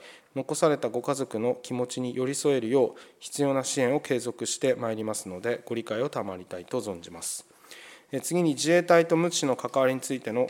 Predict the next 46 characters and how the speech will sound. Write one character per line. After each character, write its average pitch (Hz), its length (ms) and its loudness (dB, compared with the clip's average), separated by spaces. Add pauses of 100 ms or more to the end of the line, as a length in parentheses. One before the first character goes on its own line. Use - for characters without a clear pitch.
ご 120 120 -4
質 - 220 -6
問 131 220 0
の 147 100 0
二 117 120 -2
点 107 260 -4
目。 110 160 -4 (440)
え、 131 80 0
自 131 200 2
衛 160 80 6
隊 156 240 6
の 156 100 4
地 151 240 -2
域 151 140 -6
貢 151 240 4
献 147 240 2
活 147 260 -2
動 120 120 4
に 107 100 -4
つ 117 140 -8
い 107 80 -6
て、 131 260 -2
市 - 260 -6
と 143 140 2
し - 120 -2
て 123 120 -2
の、 120 200 0 (400)
え、 113 120 -4
協 139 220 4
力 135 180 -2
体 135 200 6
制 107 220 -2
と 123 180 2
具 123 140 -4
体 139 200 4
的 135 200 -4
な 127 140 2
事 127 160 -6
業、 107 160 -2 (200)
並 147 300 6
び 135 60 -2
に 120 100 -4
そ - 140 -2
の 135 80 0
成 143 240 2
果 98 180 -2